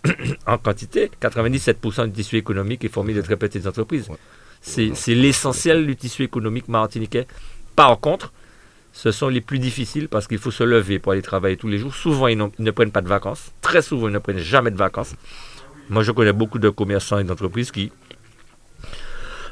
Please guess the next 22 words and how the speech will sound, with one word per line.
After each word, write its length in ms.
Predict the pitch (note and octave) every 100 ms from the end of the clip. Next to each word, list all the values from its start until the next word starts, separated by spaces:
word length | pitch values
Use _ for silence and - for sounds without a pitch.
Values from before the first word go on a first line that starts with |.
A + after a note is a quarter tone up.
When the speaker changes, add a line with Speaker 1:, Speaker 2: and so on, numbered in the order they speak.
| -
Speaker 1:
<coughs> 720 | - - D#5 - - - D#3+
excusez-moi, 480 | G#2 - G#2 G#2+ F#2
parce 100 | E2+
que 60 | E2+
j'avale 280 | F2+ G2 G2
les 100 | F#2+
deux 120 | F#2+
de 240 | G2 G2+
travers, 400 | F#2 F2+ F#2 A#2+ - - - - - - -
beaucoup 240 | G#2+ B2+
de 100 | A#2
chefs 180 | A#2 G#2
d'entreprise 600 | G2+ G2 G2 G2+ C3 C#3
qui 240 | A2 G#2 - -
<clears throat> 560 | - F3 D3+ A#2 G#2 -
ont 80 | G#2+
travaillé 380 | - G2 G2+ B2+
jusqu'à 220 | - F#2+
soixante-quinze 680 | - G2 A#2 A#2 A#2 G#2+ A#2+
ans, 100 | A#2+
quatre-vingts 520 | G2+ G2 G#2+ A2 G#2
ans. 120 | D#3